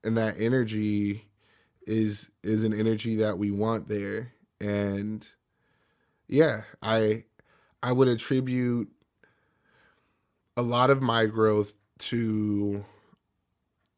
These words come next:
not only my own, like, personal drive,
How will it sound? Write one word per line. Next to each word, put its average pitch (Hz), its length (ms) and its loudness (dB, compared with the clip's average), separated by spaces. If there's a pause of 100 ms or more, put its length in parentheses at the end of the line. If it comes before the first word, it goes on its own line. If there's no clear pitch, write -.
(960)
not 123 380 2
only 117 760 0
my 104 420 -2
own, 113 340 0
like, 104 300 -6
personal 104 1000 -2
drive, 107 880 -4